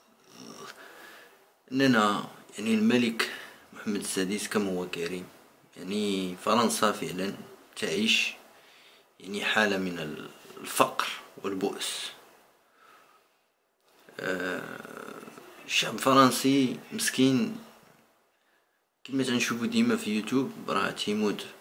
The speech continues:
بالجوع. تصور معايا تيفرقوا عليه كاع القوالب، الزيت والطحين في رمضان. بل هناك، يعني، ناس من هاد الشعب الفرنسي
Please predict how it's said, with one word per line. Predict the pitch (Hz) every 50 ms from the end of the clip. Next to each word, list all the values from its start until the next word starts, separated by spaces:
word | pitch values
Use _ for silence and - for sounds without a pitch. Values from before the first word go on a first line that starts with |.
| - - _ _ _ _ _ _ _ _ _ _ _ _ _ _ _ _ _ _ _
بالجوع. | 95 90 87 87 92 113 117 113 104 90 87 82 80 80 - - - - - - - - - _ _ _ _ _ _ _ _ _ _ _ _ _ _ _ _ _ _ _ _ _ _ - - - - - - _ _ -
تصور | - - 107 110 110 107
معايا | 98 - - 104 104
تيفرقوا | 101 101 - 101 - 107 95 92 - - 92
عليه | 95 98 101 98 95
كاع | 95 90 -
القوالب، | 82 - - - 113 107 104 101 98 92 90 82 - - - - - _ _ _ _ _ _ _ _ _ _ _ _ _ _ _ _ _ _ _ _ _ _ _ _ _ _ _ _ _ _
الزيت | 95 95 98 107 117 113 113 -
والطحين | 98 - - - - - 113 98 95
في | - -
رمضان. | 101 98 95 90 92 107 110 107 101 95 95 92 92 - - - - - _ _ _ _ _ _ _ _ _ _ _ _ _ _ _ - - - - - - - - - - -
بل | 123 147 151
هناك، | 147 156 160 160 - -
يعني، | 110 110 117 131 135
ناس | 131 127 127 135 139 139 131 131 - - - - - - - - - - - - _ _ -
من | 104 104
هاد | 104 101
الشعب | - - - 107 104
الفرنسي | 98 90 - 107 107 110 110 104 104 - 127 127 139 147 160